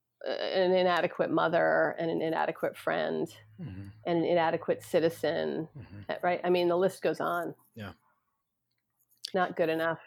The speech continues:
Speaker 2: So,
Speaker 1: shouldn't really be here,
Speaker 2: so
Speaker 1: and it
Speaker 2: where
Speaker 1: may be not really wanted. So, yeah.
Speaker 2: We're relating on this, you know, and I feel, uh, safe with you to, to also, you know, I, I, I,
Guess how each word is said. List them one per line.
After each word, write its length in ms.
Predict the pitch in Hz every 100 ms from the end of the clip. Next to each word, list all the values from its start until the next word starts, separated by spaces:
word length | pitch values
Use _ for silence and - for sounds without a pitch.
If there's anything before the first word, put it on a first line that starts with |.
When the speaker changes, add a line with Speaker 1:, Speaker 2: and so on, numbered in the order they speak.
| - -
Speaker 2:
So, 140 | 175
Speaker 1:
shouldn't 160 | 160 160
really 200 | 175 170
be 220 | 165 170
here, 340 | 160 156 160 -
Speaker 2:
so 200 | - 175
Speaker 1:
and 80 | 175
it 40 | 190
Speaker 2:
where 80 |
Speaker 1:
may 100 | 208 226
be 120 | 240
not 180 | 240 220
really 180 | 220 202
wanted. 460 | 185 254 - - - _ _ -
So, 60 |
yeah. 380 | 156 185 180 151 - _ _ _ _ _ _
Speaker 2:
We're 180 | 151 185
relating 480 | 180 160 143 147 139
on 140 | 123 110
this, 460 | 107 131 - - - _ -
you 120 | 127
know, 160 | 123 127
and 100 | 110
I 200 | 104 101
feel, 500 | - 120 104 107 98 _ _ _ _ _ _ -
uh, 240 | 87 160
safe 440 | - 123 117 - 117
with 120 | 107
you 180 | 113 117
to, 220 | 117 101 -
to 200 | - 110
also, 240 | 90 104 -
you 60 | 107
know, 80 | 101
I, 140 | 101 -
I, 140 | 104 92
I, 140 | 107